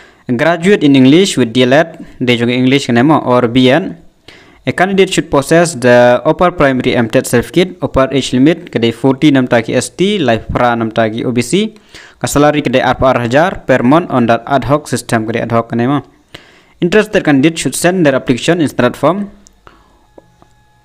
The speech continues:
to the Secretary Managing Committee on or before twenty-six ten, kadai ro ka ju hi, arpun Oktober, arjar Fulai. Contact number, fill up and contact, nam ta ki jing tip ak hamne, phaban kali.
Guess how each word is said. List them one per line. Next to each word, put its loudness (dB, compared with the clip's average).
to 4
the 2
Secretary -2
Managing 2
Committee -2
on 2
or 4
before 0
twenty-six -2
ten, 0
kadai 2
ro -2
ka 2
ju -2
hi, 0
arpun 0
Oktober, 0
arjar 0
Fulai. -2
Contact 0
number, 2
fill 4
up 2
and 0
contact, -2
nam 2
ta 0
ki -6
jing 0
tip 0
ak -2
hamne, 2
phaban -4
kali. 0